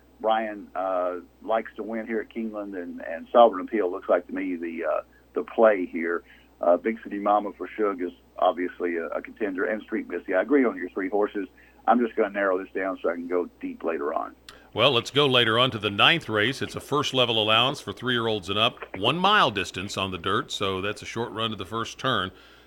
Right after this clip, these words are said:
Speaker 2: How did you see this one?
Speaker 1: Well, this one is, um, uh, Trash Talking Yankee and Ducal both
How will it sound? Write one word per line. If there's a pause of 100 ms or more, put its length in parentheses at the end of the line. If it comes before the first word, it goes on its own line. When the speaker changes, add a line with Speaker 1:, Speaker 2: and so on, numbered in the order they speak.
(140)
Speaker 2:
How
did
you
see
this
one? (460)
Speaker 1:
Well,
this
one
is,
um, (180)
uh,
Trash
Talking
Yankee
and
Ducal
both